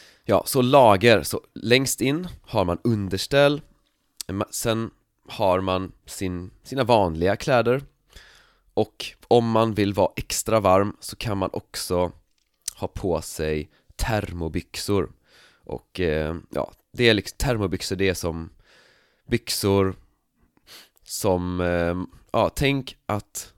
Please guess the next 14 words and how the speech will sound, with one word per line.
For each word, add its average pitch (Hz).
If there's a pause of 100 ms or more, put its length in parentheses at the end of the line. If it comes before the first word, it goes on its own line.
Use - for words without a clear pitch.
(160)
du 98
åker 78
skidor. 82 (420)
Ja, - (520)
då 95
har 92
du 67
skidbyxor 85 (600)
eller 69 (100)
termobyxor. 73 (1800)
Så 127
ja, 113 (800)
tre 156
lager, 110